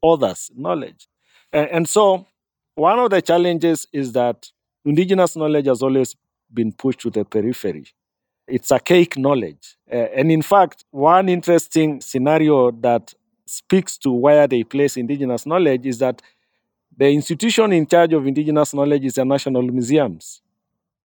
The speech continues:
And sometimes I'm tempted to think it's because this is knowledge that should be preserved in the archives. It's not active knowledge. It's not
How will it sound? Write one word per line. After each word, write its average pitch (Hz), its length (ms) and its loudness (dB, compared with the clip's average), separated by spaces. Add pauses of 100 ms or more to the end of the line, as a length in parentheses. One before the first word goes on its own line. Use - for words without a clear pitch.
(380)
And 147 160 0
sometimes 143 840 0
I'm 143 180 0
tempted 180 480 0
to 131 100 -10
think 185 320 -4
it's 123 100 -4
because 143 480 -2
this 175 220 -4
is 147 160 -4
knowledge 147 520 0
that 127 180 0
should 117 220 -8
be 117 140 -2
preserved 127 680 -2
in 117 100 -4
the 120 100 0
archives. 104 540 -6
It's 123 160 -10
not 160 240 0 (100)
active - 640 -2
knowledge. 92 560 -14 (480)
It's 123 160 -4
not 156 400 -2